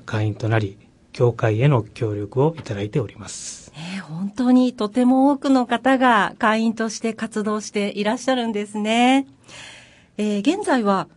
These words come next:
Speaker 2: どのような交流が行われているのでしょうか？協会の活動についても教えてください。
Speaker 1: はい。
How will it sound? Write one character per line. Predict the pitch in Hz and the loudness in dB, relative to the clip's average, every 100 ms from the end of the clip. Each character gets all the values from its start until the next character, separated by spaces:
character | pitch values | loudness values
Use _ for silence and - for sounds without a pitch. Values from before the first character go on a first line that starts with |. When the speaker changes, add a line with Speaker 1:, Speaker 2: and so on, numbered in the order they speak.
| _ | _
Speaker 2:
ど | 170 320 | 0 2
の | 453 | 2
よ | 381 220 | 2 2
う | |
な | 180 160 156 | 2 0 -4
交 | - 220 214 | 0 0 2
流 | 214 202 | 0 0
が | 196 190 - | -2 -2 -6
行 | 180 202 | -6 0
わ | 202 202 | 0 0
れ | 196 196 | -2 -4
て | - 202 196 | -2 -2 -2
い | 185 | -4
る | 196 | -2
の | 202 196 | 0 0
で | 185 | -2
し | 170 | -6
ょ | 180 | -6
う | 170 | -4
か？ | 180 165 _ _ - - - | -2 -2 _ _ -20 -20 -4
協 | 247 240 | 0 2
会 | 240 233 | 2 2
の | 226 | 0
活 | - 202 240 | -4 -6 0
動 | 294 | 2
に | 302 302 | 4 2
つ | 320 | -2
い | 311 | -4
て | 285 | 0
も | 254 269 - | 2 2 0
教 | 185 196 | -6 -6
え | |
て | 190 202 | -8 -8
く | 202 | -6
だ | 214 | -6
さ | 214 254 254 | 0 2 2
い。 | - _ _ _ _ _ _ _ _ _ _ _ | -2 _ _ _ _ _ _ _ _ _ _ _
Speaker 1:
は | - - | -4 -2
い。 | 127 | -2